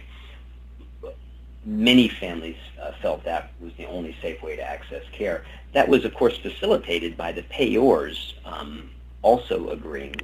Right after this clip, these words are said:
um, to pay. I think you can already see the, the payors dialing back, um, their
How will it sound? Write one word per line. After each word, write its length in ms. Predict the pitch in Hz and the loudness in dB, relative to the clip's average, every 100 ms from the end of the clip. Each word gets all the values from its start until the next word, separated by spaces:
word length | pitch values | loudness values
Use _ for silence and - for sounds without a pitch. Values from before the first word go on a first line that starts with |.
| 80 71 | -12 -12
um, 260 | 67 - - - - - - | -10 -12 -16 -18 -18 -16 -14
to 80 | 82 | -10
pay. 340 | 80 76 - - - - - | -8 -8 -10 -16 -18 -18 -12
I 180 | - - | -10 -4
think 180 | 131 131 | -2 0
you 60 | 120 | 2
can 160 | 110 | 2
already 460 | 117 131 120 98 98 - | 6 8 8 4 -4 0
see 420 | 117 101 92 - - 82 90 | 2 2 0 -6 -14 -12 -6
the, 420 | 87 82 80 65 - 92 | -4 -4 -6 -10 -14 -14
the 80 | 87 | -10
payors 640 | - 104 92 87 - - - - - | 0 2 2 0 -6 -10 -14 -18 -10
dialing 460 | 92 98 101 98 82 | 2 6 6 4 0
back, 440 | 85 90 117 - - - - | 0 0 -2 -8 -16 -18 -10
um, 480 | 80 80 80 82 - - | -8 -6 -8 -10 -12 -12
their 560 | 85 85 82 80 80 | -4 -2 0 0 -2